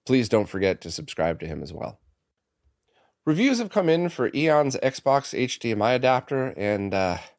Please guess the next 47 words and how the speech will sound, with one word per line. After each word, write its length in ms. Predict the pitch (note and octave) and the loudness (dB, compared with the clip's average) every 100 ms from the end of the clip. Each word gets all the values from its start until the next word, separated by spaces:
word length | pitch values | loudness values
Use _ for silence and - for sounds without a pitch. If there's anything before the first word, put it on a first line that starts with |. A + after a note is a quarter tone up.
| _ _ _ _ - | _ _ _ _ 0
whew, 240 | D#4 C#4+ - - _ - | 4 4 0 -12 _ -14
this 180 | - G#2 | -8 -6
one's 160 | F#2 | -4
a 60 | F2 | -6
doozy. 480 | F#2 F#2+ E2+ C#2+ D2+ _ _ _ _ | -4 -4 -4 -10 -14 _ _ _ _
I 100 | F#2 | 0
have 120 | G#2 | 0
a 60 | G2 | -2
feeling 300 | - G#2+ G2+ | -2 -2 2
most 260 | G#2 G#2+ G#2 | 0 0 -2
of 40 | |
you 180 | G2+ G2+ | 0 2
are 60 | |
going 200 | G2 G2 | 0 -2
to 40 | F#2 | -2
be 120 | F#2 | -6
canceling 440 | - G2+ G2+ G#2+ | -4 -4 -2 -4
your 120 | G2 F2 | -4 -4
pre-orders, 680 | B2 A#2+ A#2+ A2+ A2 A2 - _ | -2 2 2 2 0 -4 -14 _
writing 400 | - F#2 F#2+ G2 | -2 -2 0 -4
return 360 | F2+ - G#2 G2+ | -6 -2 -4 -2
to 80 | |
sender 400 | - G#2+ G#2 G2+ | -2 0 2 4
on 140 | F#2 F#2+ | 4 2
that 180 | F2+ - | -2 -2
shipping 320 | B2+ G#2+ A2+ | -6 -2 2
label, 500 | A2 G#2 G#2+ G#2 - | 2 2 2 2 0
or 140 | F2+ | -2
just 220 | F2+ F2 - - | -4 -8 -16 -2
flat 180 | F2 | 0
out 140 | F2 - | 2 -2
returning 380 | - F#2+ F2+ E2 | -4 -4 -2 -4
it 100 | - | -6
when 140 | D#2+ | -10
you 80 | D2+ | -2
get 180 | F#2+ E2+ | -2 0
it. 160 | - - | -4 -6
But, 260 | E2+ - _ - - - - _ | -6 -6 _ -20 -20 -20 -20 _
um, 400 | G#2 G2 G2+ - _ D#2+ - - | 0 2 0 -4 _ -20 -2 4
I'll 120 | G#3+ | 6
go 160 | A3+ G#3+ | 8 6
through 300 | - F3+ D3 | 4 6 6
and 140 | A#2 | 4
try 260 | - C3 B2+ | 4 6 6
to 160 | A2+ | 6
just 380 | G#2 A2 - - | 4 -2 -2 -10
s-, 220 | - - | -12 -12